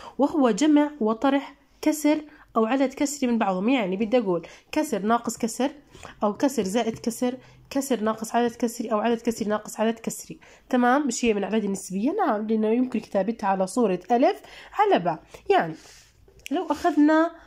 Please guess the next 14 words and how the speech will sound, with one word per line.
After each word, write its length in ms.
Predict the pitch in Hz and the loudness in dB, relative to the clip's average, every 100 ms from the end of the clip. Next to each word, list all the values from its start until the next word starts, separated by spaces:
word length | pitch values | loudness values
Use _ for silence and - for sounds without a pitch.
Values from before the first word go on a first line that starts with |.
| - - _ _ _ | -20 -20 _ _ _
مثال، 420 | 269 339 - 170 - - _ _ _ _ _ - - - _ | 2 2 0 -6 -6 -14 _ _ _ _ _ -20 -20 -20 _
تمام؟ 420 | - 226 226 294 320 - - | -6 -2 0 0 -2 -12 -16
خلنا 280 | - 427 330 | -2 2 2
ناخذ 240 | 320 311 - | 2 -2 0
أمثلة 440 | 277 277 262 269 277 | 0 0 0 0 0
نوضح 360 | 233 294 233 - | 0 0 -4 -6
كيف 320 | - 262 254 - - - - | -4 -2 -2 -10 -20 -10 -4
طرح 260 | 247 226 | -2 -2
كسر 420 | - 240 - 233 220 | -4 -6 -4 -4 -4
أو 80 | 214 - | -6 -6
عدد 340 | 214 202 220 220 | -4 -2 -2 -4
كسري 400 | - 226 - 208 | -6 -6 -4 -6
من 80 | |
بعضهم. 300 | 180 156 - | -6 -10 -12